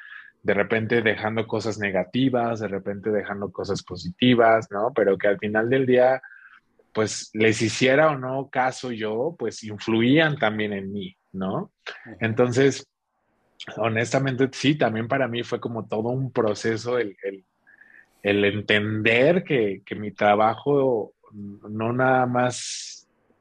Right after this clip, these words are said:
Speaker 1: era conectar con alguien, sino que también estaba influyendo en decisiones de personas, ¿no? O, o en, en, sí, pues sí, en decisiones, por así decirlo. Entonces,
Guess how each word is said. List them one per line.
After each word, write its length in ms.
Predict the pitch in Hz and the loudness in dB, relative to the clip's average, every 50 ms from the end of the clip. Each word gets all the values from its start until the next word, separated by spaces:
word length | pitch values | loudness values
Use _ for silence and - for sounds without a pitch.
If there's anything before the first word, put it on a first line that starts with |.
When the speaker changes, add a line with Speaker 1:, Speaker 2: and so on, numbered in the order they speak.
| _ _ - | _ _ -6
Speaker 1:
era 1000 | 110 110 113 117 120 120 117 113 113 113 110 104 98 95 95 92 92 92 95 _ _ _ _ _ _ _ _ _ _ _ _ - | -2 -2 0 0 0 0 0 0 -2 -2 -4 -4 -4 -6 -8 -8 -10 -12 -16 _ _ _ _ _ _ _ _ _ _ _ _ -4
conectar 600 | - 120 113 113 110 110 - - 120 120 127 131 | -4 -4 -2 -2 -6 -8 -4 -4 -2 -2 -2 -4
con 260 | - 131 120 117 117 | -8 -10 -10 -8 -8
alguien, 580 | 113 113 113 113 117 113 117 127 143 170 196 190 | -8 -6 -6 -6 -6 -6 -6 -6 -6 -6 -8 -8
sino 380 | 190 - 110 107 107 104 101 | -10 -10 -10 -8 -6 -6 -8
que 120 | - - 98 | -6 -8 -8
también 580 | - - 98 98 101 101 101 117 135 156 170 | -2 -2 -2 -2 -2 -2 0 0 0 0 0
estaba 360 | 175 147 - - 123 113 117 117 | -2 -2 -2 -2 -2 -2 -2 -2
influyendo 600 | 117 110 - 110 104 104 104 104 104 104 107 110 | -6 -6 -6 -4 -2 0 0 0 0 -2 -2 -4
en 120 | 107 107 | -4 -2
decisiones 1000 | 101 101 95 98 101 92 82 - - 110 110 110 113 110 101 98 - - - - 104 | -2 -2 -2 -2 -4 -6 -6 -2 0 0 2 2 0 -2 -4 -6 -8 -12 -12 -10 -4
de 120 | 95 92 90 | -2 -2 -2
personas, 720 | - 92 87 - - - 101 95 92 87 - - - - _ | -2 -6 -6 -6 -6 -4 -4 -4 -4 -6 -12 -14 -16 -18 _
¿no? 100 | 90 92 | -8 -2
O, 680 | 95 98 104 101 95 90 92 92 90 87 87 90 95 95 | 0 2 2 2 2 0 -2 -4 -4 -4 -4 -2 -2 -2
o 80 | 90 | -4
en, 120 | 90 90 87 90 - - _ - - - - - _ - | -4 -6 -8 -12 -20 -20 _ -20 -20 -18 -20 -20 _ -4
en, 400 | - 95 92 92 90 90 87 87 87 - | -2 0 0 2 0 0 -2 -4 -4 -4
sí, 180 | - - 262 294 | 0 2 2 2
pues 220 | - - 120 113 | 4 2 0 2
sí, 100 | - 220 | 4 4
en 140 | 208 139 117 | 4 4 4
decisiones, 880 | 107 101 98 104 98 - 117 117 117 110 104 101 - - - - _ _ _ | 2 2 2 0 0 2 2 2 2 2 -2 -4 -4 -8 -12 -14 _ _ _
por 160 | - - 98 | -10 -8 -8
así 200 | 95 87 95 98 | -6 -4 -2 2
decirlo. 600 | 95 95 95 95 - - 101 92 92 95 98 - _ - - - - - - - _ - | 2 2 2 2 0 -4 -2 -2 -2 -4 -6 -8 _ -20 -20 -20 -18 -20 -20 -20 _ -6
Entonces, 640 | - 104 98 - 107 104 101 117 117 110 113 - _ | -4 -2 0 2 2 2 4 4 2 2 0 -6 _